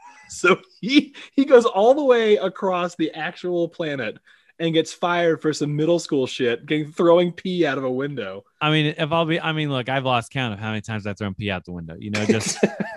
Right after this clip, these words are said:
Speaker 1: <laughs>
Speaker 2: hardly seems like a fireable offense.
Speaker 1: Are we go-, are we going to bat for, for the late Louis Piccoli for his
Speaker 2: Yeah.
Speaker 1: transgressions?
Speaker 2: Yeah. Look, it was just, uh, he's a young man.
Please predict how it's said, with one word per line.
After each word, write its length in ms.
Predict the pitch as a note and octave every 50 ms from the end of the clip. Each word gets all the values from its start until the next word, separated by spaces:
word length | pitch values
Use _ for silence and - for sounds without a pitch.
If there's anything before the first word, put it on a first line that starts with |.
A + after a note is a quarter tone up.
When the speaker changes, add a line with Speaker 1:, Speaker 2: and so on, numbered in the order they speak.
| - - -
Speaker 1:
<laughs> 500 | - - - - - - - - - A#2+
Speaker 2:
hardly 380 | A#2 D3+ F3+ F#3 F3+ D#3+ D3+
seems 260 | B2+ - D3 C#3+ B2
like 100 | B2 B2 G#2+
a 40 | A2
fireable 440 | - C3 C3 B2 A#2+ A2 A2 G#2+ G#2
offense. 400 | G2 G2+ A2+ A2 G#2 - - - - - - - - A4+ - - - - A4 - - _ _ _ _ _ _ _ _ _ - - - - - -
Speaker 1:
Are 80 | F#3 G3
we 100 | A3+ G#3
go-, 80 | A#3+
are 100 | G#3+ F#3+
we 100 | G#3 A#3
going 200 | G#3 G#3 G#3+ A3
to 60 | G#3+ F#3+
bat 360 | D3+ D3 D3 D#3+ - - -
for, 280 | F3+ D#3 D3+ D3 B2 D3
for 260 | - - E3 D3+ D3
the 100 | D3 C#3+
late 300 | C3 C3+ C#3 D3 D3+ D3
Louis 280 | D#3 D3+ D3 D3+ D#3 -
Piccoli 480 | - D#3 D#3 - C#3 C3 C3+ C#3+ D#3+
for 160 | D#3 - D3+
his 200 | D3 D3 C#3 C#3
Speaker 2:
Yeah. 100 | C#3 C3+ B2+ A2+
Speaker 1:
transgressions? 400 | G2+ B2+ C3 C3+ C3+ - D#3 C#3+
Speaker 2:
Yeah. 260 | C#3 C3+ B2+ A2+ G#2 - _ _ _ -
Look, 220 | C#3+ D3 C#3 A#2+
it 80 | D3 C#3
was 160 | C3+ B2 -
just, 320 | D3 D3+ C#3+ - - -
uh, 260 | D3 C#3+ C#3+ C3+ C3 B2+ B2+ - - - - - _ _ _ _
he's 180 | - D3 C3+ C3+
a 60 | C3+
young 260 | C#3 C#3+ D3+ D#3 D3+
man. 440 | D3 C#3+ C#3 D3 D3+ D#3 D#3+ D#3+